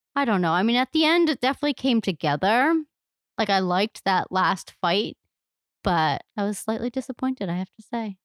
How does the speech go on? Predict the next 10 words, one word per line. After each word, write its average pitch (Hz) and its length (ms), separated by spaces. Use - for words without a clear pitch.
I 240 80
just 269 220
felt 320 220
like 330 180
the 302 80
stuff 254 380
with 277 140
the 208 100
family, 202 720
like, 165 460